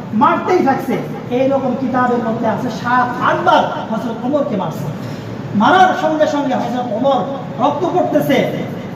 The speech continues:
এই নামাজের মুসাল্লা ভিজে গেছে। আব্দুর রহমান বিন আউফ পিছনে, হযরত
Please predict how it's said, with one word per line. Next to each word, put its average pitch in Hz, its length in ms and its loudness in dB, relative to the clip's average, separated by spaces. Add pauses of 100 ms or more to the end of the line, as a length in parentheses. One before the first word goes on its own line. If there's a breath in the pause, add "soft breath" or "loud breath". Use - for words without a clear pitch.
(140)
এই 247 160 4
নামাজের 262 400 4
মুসাল্লা 302 420 2
ভিজে 285 240 4
গেছে। 339 580 2 (160)
আব্দুর 240 260 0
রহমান 254 320 0
বিন 247 200 -4 (140)
আউফ 269 280 4 (200)
পিছনে, 349 460 2 (240)
হযরত 254 260 -2